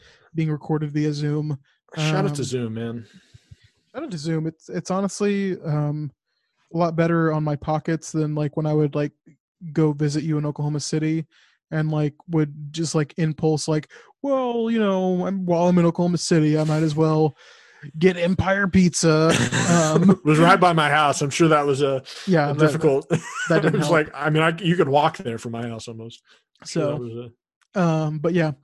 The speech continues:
Speaker 1: no, it, it was, uh, it was good talking with you, buddy, and good
Speaker 2: Man.
Speaker 1: talking Friday Night Lights again.
Speaker 2: Of course, man. We're gonna be back, uh, next week.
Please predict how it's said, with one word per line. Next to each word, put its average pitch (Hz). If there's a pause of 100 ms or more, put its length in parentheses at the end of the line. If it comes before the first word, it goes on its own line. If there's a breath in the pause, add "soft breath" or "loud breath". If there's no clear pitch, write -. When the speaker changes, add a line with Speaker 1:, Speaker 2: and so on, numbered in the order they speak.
(420 loud breath)
Speaker 1:
no, 165
it, 160
it 175
was, 170
uh, 160
it 170
was 165
good 165
talking 156
with 151
you, 156
buddy, 160
and 156
good 185
Speaker 2:
Man. -
Speaker 1:
talking 226
Friday 226
Night 220
Lights 220
again. 117 (340)
Speaker 2:
Of -
course, 214
man. 135 (300 loud breath)
We're 156
gonna 233
be 220
back, 185
uh, 165 (180)
next 151
week. 120